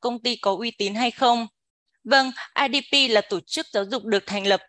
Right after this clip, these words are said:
từ ba mươi tám trường đại học công lập của Úc vào năm một nghìn chín trăm sáu mươi chín và đến nay đã được năm mươi ba năm. Và sự phát triển của I D P là một trăm văn phòng tại ba mươi hai quốc gia, trong đó có Việt Nam.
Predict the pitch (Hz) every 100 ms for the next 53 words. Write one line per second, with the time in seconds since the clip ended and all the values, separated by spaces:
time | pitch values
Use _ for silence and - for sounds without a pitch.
0 | - 208 202 247 254 - 196 202 - 208
1 | 196 185 190 - - 233 208 - 185 135
2 | 269 - 208 185 220 202 180 175 160 185
3 | 185 240 226 - 185 180 214 190 226 -
4 | - - - - _ 214 214 202 262 277
5 | 226 226 247 - 240 247 247 220 240 240
6 | 247 247 233 _ _ _ _ _ _ 226
7 | 233 277 233 339 - 262 190 196 - 240
8 | 247 - 254 254 240 - 233 220 208 -
9 | 262 262 254 247 208 190 - - 247 247
10 | 240 247 233 285 277 247 240 233 - 262
11 | 233 190 - 190 214 226 220 226 226